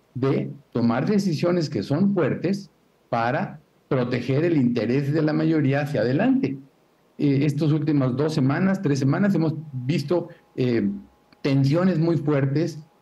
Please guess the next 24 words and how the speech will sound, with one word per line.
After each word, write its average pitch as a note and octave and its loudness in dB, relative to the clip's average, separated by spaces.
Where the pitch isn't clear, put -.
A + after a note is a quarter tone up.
en A#2+ 2
Francia, C#3+ 0
en G#2+ -2
Chile, D3+ 0
eh, A#2 0
sobre C#3+ 0
reformas C3 0
de C#3 2
las C3 -2
pensiones, D#3 0
que D#3 -2
cuesta A3 0
trabajo, D3+ -2
este, A#2 -2
digamos, A#2+ 0
eh, G2+ -4
desarrollar, A2+ -2
porque A2+ -4
generan, C3+ -2
eh, G#2+ -2
el, G#2+ -6
el A#2+ 0
esfuerzo C#3 -2
colectivo. C3+ 0